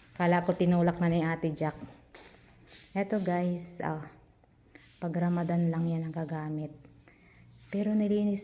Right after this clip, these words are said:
na namin yan guys. Ayun, C R, ang lawak niyan. Ayan. Akyat kami guys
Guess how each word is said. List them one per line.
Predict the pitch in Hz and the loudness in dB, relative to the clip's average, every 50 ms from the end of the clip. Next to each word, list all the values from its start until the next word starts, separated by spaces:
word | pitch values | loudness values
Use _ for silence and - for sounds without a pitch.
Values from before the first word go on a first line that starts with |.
| - 190 | -2 0
na | 190 190 190 | 0 2 2
namin | 190 190 190 185 185 180 | 2 2 0 0 -2 -2
yan | 180 180 175 | -4 -2 -2
guys. | 170 170 170 170 165 160 - - - - - - - - - - _ - - - - - - - - - - 190 | -2 -2 -2 -2 -4 -4 -8 -14 -14 -16 -18 -20 -20 -20 -20 -20 _ -20 -20 -20 -20 -20 -20 -20 -20 -8 -4 -2
Ayun, | 196 208 214 208 196 - | 0 2 2 0 0 -2
C | - 185 175 | -4 -4 -4
R, | - 175 185 | -2 -4 -4
ang | 170 180 180 175 | -4 -4 -2 -2
lawak | 175 170 165 165 170 170 - - | -2 -2 -2 -4 -6 -8 -8 -8
niyan. | 170 175 170 165 160 151 - - - - - - - - - - - - - - - - - - - - - - - - - - - | -8 -6 -6 -8 -8 -10 -12 -18 -20 -20 -20 -20 -20 -20 -20 -20 -20 -20 -20 -20 -20 -20 -20 -20 -20 -20 -20 -20 -20 -20 -20 -10 -6
Ayan. | 208 208 196 180 180 180 185 185 180 180 175 175 - - - - - - - - - - - - - - - - - - - - - _ - | -2 -2 0 0 0 0 0 0 0 0 -2 -4 -8 -14 -20 -20 -20 -20 -20 -20 -20 -20 -20 -20 -20 -20 -20 -20 -20 -20 -20 -20 -20 _ -12
Akyat | - 180 - - - 180 170 - - | -10 -10 -8 -2 -2 -2 -2 -2 -2
kami | - 190 196 214 220 190 | 0 2 4 4 4 4
guys | 202 196 196 196 196 196 190 - - - - - | 4 4 4 4 2 2 -2 -6 -10 -12 -14 -16